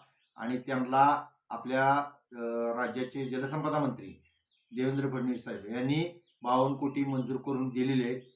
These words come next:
परंतु ते अजूनही सिंचन विभागाला मिळालेले नाही. तरी मी या मेसेजद्वारे आपल्या, अ, सर्व लोकप्रिय, अ, प्रतिनिधी असतील किंवा खासदार असतील यांना एवढंच विनम्र आवाहन करतो की आमच्या धोमच्या उजवा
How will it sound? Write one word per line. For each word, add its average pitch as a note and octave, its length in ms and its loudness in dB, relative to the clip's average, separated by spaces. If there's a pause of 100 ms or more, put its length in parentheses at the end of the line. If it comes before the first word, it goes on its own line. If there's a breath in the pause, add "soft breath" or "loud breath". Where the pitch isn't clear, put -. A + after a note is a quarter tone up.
(380)
परंतु D#3+ 440 4 (360)
ते C#3 80 -2
अजूनही C#3+ 440 4
सिंचन C3+ 440 -2
विभागाला C3 400 0 (200)
मिळालेले C#3+ 460 6
नाही. A#2 140 -2 (500)
तरी D3+ 280 4 (520)
मी D#3 360 0 (140)
या C#3 220 2
मेसेजद्वारे C#3+ 840 0 (480)
आपल्या, B2+ 460 2
अ, A#2+ 580 -4
सर्व E3 540 8 (300)
लोकप्रिय, D#3 520 4
अ, D3 360 2
प्रतिनिधी C#3 480 -2
असतील C3 440 -4
किंवा C3 200 -4
खासदार B2+ 300 -2
असतील - 260 -6 (440)
यांना C3 420 2
एवढंच C#3+ 340 2
विनम्र D#3+ 380 2
आवाहन C#3 280 8
करतो A2 420 -8 (360)
की C3+ 60 -4
आमच्या C3+ 420 4
धोमच्या C#3 680 2
उजवा C3+ 480 2